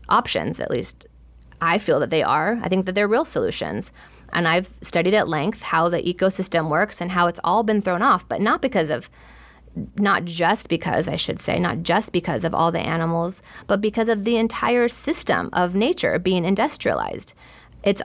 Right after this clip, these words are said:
all o-, off balance, but it's, it's not gonna, we're not gonna just push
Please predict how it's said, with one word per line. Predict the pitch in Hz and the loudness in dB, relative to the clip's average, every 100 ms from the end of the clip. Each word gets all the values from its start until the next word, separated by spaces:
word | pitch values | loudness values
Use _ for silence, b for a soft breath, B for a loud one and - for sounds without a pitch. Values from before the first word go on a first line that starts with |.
| - | -2
all | 202 226 - - | 2 2 0 -2
o-, | 190 190 - | 0 0 0
off | 190 196 185 | -2 -2 -2
balance, | 196 240 190 - | 2 2 2 0
but | 180 143 | 0 2
it's, | - - | -2 -6
it's | - - | -6 -2
not | 185 202 | 2 2
gonna, | 196 175 | 2 0
we're | - 185 | 2 2
not | 185 | 2
gonna | 165 | 0
just | 160 - | -2 -2
push | 190 170 | -2 -2